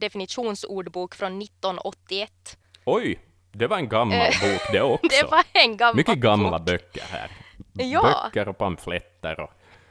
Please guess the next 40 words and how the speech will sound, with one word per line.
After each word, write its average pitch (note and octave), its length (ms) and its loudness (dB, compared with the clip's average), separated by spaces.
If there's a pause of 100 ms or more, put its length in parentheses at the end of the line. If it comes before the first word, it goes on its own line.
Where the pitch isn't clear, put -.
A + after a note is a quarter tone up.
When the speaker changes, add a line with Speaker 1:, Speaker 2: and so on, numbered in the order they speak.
(340)
Speaker 2:
och - 140 -8
heliga F#2 640 2
Speaker 1:
<laughs> - 0 -
Speaker 2:
ord. E2 300 -6 (400)
Speaker 1:
Och G#3 160 4
inte G#3+ 120 -2
bara G#3+ 200 6
det G#3 100 4
heller. F#3 240 -2
Hon, F3+ 300 -6
hon, G3 100 -2 (220)
eh, F#3 240 2
Räsänen G3 320 0
har F#3 80 0
också F#3 180 -6
försvarat F#3+ 380 0
sig F#3 160 -2 (320)
med G3+ 160 -4
tanke, G3+ 240 0
för A#3+ 80 -6
hon B3 100 -2
står D4+ 240 4
ju A#3 100 2
bakom F#3+ 300 2
det F#3 80 -6
hon F3+ 180 -6
har F3+ 80 -4
skrivit G#3+ 500 0
och F3+ 160 -6
sagt, F#3 140 2
Speaker 2:
Mm. F3+ 120 -6
Speaker 1:
det, - 340 -12
det G3+ 100 -4
säger F#3 320 0
hon F3 180 -8
ju E3+ 140 -8
rent F3 280 -4
ut - 140 -14
flera F3 260 -2
gånger. G#2+ 300 -8